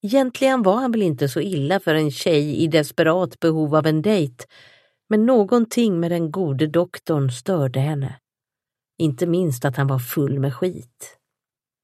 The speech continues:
Hur skulle hon kunna stå ut med honom under ett fyra dagar långt bröllop? "Jag tappade visst dig."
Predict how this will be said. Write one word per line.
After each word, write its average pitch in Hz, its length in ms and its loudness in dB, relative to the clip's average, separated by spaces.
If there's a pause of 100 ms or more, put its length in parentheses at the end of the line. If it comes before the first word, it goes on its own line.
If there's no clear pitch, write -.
(600)
Hur 220 140 6
skulle 185 260 4
hon 180 120 2
kunna 170 240 4
stå - 180 0
ut 156 280 2
med 165 120 0
honom 165 400 2
under 160 220 4
ett 160 200 2
fyra 170 500 0
dagar 165 480 2
långt 160 460 0
bröllop? 160 680 -2 (1300)
"Jag 180 220 4
tappade 277 500 0
visst 196 320 -2
dig." 110 280 0